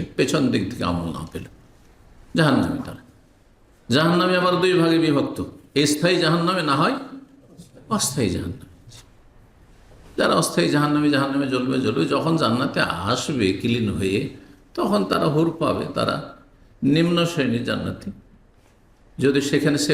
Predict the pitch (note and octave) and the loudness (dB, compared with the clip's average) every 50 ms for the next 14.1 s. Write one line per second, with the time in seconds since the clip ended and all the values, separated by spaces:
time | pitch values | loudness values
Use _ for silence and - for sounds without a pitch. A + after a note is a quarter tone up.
0 | C#3+ C#3+ C#3 C#3 C3+ C3+ C#3 C3+ C#3 C3+ C#3 C3+ - - - F#2+ G2 F#2 E2+ - | 2 2 2 2 2 2 0 0 0 -2 -2 -2 -2 -4 -6 -4 -4 -4 -6 -6
1 | - - - - - - _ _ _ _ _ _ - A#2+ A#2 A2+ - C3 C3 B2+ | -10 -14 -18 -20 -20 -20 _ _ _ _ _ _ -4 -4 -2 0 0 0 2 2
2 | C3+ C#3+ C#3 C#3 C#3 C#3+ C#3 C#3 D3 C#3+ C#3 C#3 C#3 D3+ C#3+ C#3+ C#3+ C#3+ C#3 C3+ | 2 2 2 2 2 0 0 0 0 0 0 0 0 0 0 0 2 2 0 2
3 | C3+ C3+ C3 - B2 G#2 - G#2 F2+ D#2 - - - - - - - - - - | 0 0 -2 -4 -6 -8 -6 -6 -6 -6 -6 -10 -14 -18 -20 -20 -20 -20 -20 -20
4 | _ - - - - B2 C3 C3 C3+ C3+ C3+ C3+ C#3+ D3 D3+ D3 C3+ C3+ C3+ - | _ -14 -10 0 2 2 4 4 2 0 0 0 0 0 2 2 2 0 0 0
5 | - D3 B2 - - - - - - - - - - - - - - _ _ _ | -2 -2 -2 -2 -4 -6 -10 -12 -14 -18 -20 -20 -20 -20 -20 -20 -20 _ _ _
6 | _ _ _ _ _ _ _ - _ - - F#2 A2+ A#2+ B2+ C3 B2 F#2 F2 F#2 | _ _ _ _ _ _ _ -20 _ -4 0 2 2 4 4 2 2 0 0 0
7 | B2 B2+ C3 C#3 D3 D#3 D#3 D#3 D#3+ D#3+ D#3+ D#3 - - D#3 D3+ C#3+ - - C#3+ | 0 2 2 2 2 2 2 2 2 0 0 0 -2 -2 -2 -2 -2 -2 -2 -2
8 | C3+ C#3+ C#3+ C3 C3 C3+ A#2+ G#2 G2 E2+ F2 D#2+ - - - - - - - G2+ | 0 0 0 0 0 -2 -2 -4 -6 -6 -8 -10 -12 -14 -18 -20 -20 -10 -6 -2
9 | G#2 A2+ A#2+ A#2 A#2 A#2+ A2 - A#2 G#2+ G2+ F#2+ F2+ G2 G2 - - - - - | -2 0 0 0 -2 -2 -2 0 0 2 2 0 0 -2 -4 -10 -14 -18 -20 -20
10 | - - - - - - - - _ _ _ _ _ _ _ _ - - - - | -20 -20 -20 -20 -20 -20 -20 -20 _ _ _ _ _ _ _ _ -20 -20 -20 -20
11 | - - - - - - - - - - - - - - - - - - - - | -20 -20 -20 -20 -20 -20 -20 -20 -20 -20 -20 -20 -20 -20 -20 -20 -20 -20 -20 -20
12 | - - - - - - - - - - G#2+ A2+ A2+ - C3 B2 B2+ C3 B2+ - | -20 -20 -20 -20 -20 -20 -20 -10 -2 0 2 2 2 2 2 2 2 2 2 2
13 | - D3+ A2+ C3 C3 - - C3+ A#2 A2+ G2+ F#2+ G2+ G2+ G#2 A#2 C#3+ D#3 D#3+ D3+ | 2 2 2 2 2 2 0 0 0 0 0 0 -2 -4 0 0 2 2 2 2
14 | D3 | 2